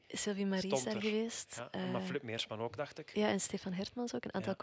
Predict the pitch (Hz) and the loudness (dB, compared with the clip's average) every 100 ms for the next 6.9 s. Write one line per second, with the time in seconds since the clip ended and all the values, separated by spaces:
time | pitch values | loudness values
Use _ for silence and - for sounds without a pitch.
0 | 185 185 185 190 - 185 180 180 180 190 | 2 2 0 -4 -4 -4 -4 -4 -2 -4
1 | 226 - - - 180 180 185 180 180 180 | -4 -8 -6 -2 0 0 -2 -2 -2 -4
2 | 185 _ _ - - - - - - _ | -8 _ _ -20 -20 -20 -20 -20 -20 _
3 | _ - - - 190 - - - - 185 | _ -16 -8 0 2 2 0 -4 -6 0
4 | 196 196 175 190 202 190 - 190 - 185 | 2 2 4 4 2 0 -2 -2 -2 0
5 | 180 180 180 185 180 180 175 - 196 202 | 0 2 2 2 2 0 -2 2 6 6
6 | 202 180 185 180 175 180 180 - - | 6 4 2 2 0 0 0 -2 -6